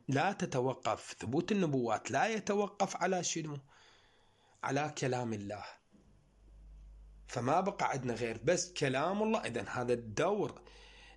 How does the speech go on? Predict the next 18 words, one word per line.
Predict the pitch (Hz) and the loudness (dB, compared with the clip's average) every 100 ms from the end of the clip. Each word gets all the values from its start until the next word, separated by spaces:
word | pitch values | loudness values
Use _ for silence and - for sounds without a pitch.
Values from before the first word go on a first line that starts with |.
| - | -2
اللي، | 123 117 120 120 117 - - - | 0 2 2 0 0 -6 -12 -2
اللي | 131 120 123 120 | 0 2 2 2
توهمتوا | - 123 104 127 127 - 120 - | 2 2 2 0 0 0 0 2
أيها | 127 120 120 | 2 2 0
الأشاعرة | 104 120 - 123 110 120 120 170 214 220 - - - - | -2 0 2 2 2 2 2 2 0 -4 -14 -20 -18 -2
شق | - - 233 233 - | 2 6 4 2 2
منه | 214 165 180 226 226 226 | 2 4 6 6 8 8
غير | 160 233 | 6 2
صحيح. | - - - 127 104 - - - - - - - | 0 -2 -2 -4 -6 -8 -10 -20 -20 -20 -20 -4
مسألة | 131 131 - 135 131 127 | 0 2 0 -2 0 0
توقف | - 131 127 127 - 127 131 | -2 2 4 2 2 0 2
النبوات | 123 123 120 123 123 123 120 - | 0 2 2 2 4 4 4 0
على | - 127 120 110 | -4 -2 -2 -2
كلام | 135 131 127 123 | 0 0 0 -2
الله | 117 143 196 | -2 0 0
هذه | 127 110 107 | -2 -4 -2
دعوة | 117 113 131 | -2 0 0
باطلة. | 110 131 202 202 127 | 0 -2 -2 -4 -6